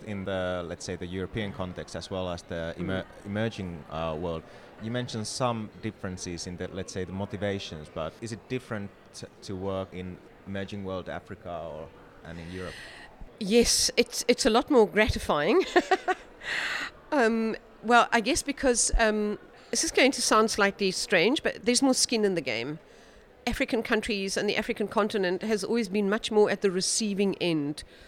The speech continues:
Speaker 2: of things that happen globally. So it's often dependent on, you know, the development of the Cold War or the fall of the Berlin Wall or whatever,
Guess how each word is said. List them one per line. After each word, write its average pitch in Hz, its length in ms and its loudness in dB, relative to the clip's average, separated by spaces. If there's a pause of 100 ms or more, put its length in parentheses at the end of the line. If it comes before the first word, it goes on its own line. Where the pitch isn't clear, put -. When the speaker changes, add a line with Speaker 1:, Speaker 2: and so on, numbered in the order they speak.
(420)
Speaker 2:
of 180 580 4 (200)
things 190 300 2
that 185 180 0
happen 185 320 -2
globally. 156 580 0 (580)
So 185 600 4 (480)
it's - 260 -6
often 262 380 6 (180)
dependent 233 880 4 (580)
on, 180 500 2
you 196 120 2
know, 185 280 2 (400)
the 196 120 -2
development 190 540 4
of 185 100 -4
the - 80 -4
Cold 202 300 4
War 170 420 6
or 175 100 -2
the 175 80 -4
fall 226 320 4
of 214 80 8
the 196 60 0
Berlin 185 420 2
Wall 180 240 4
or 165 40 2
whatever, 202 280 0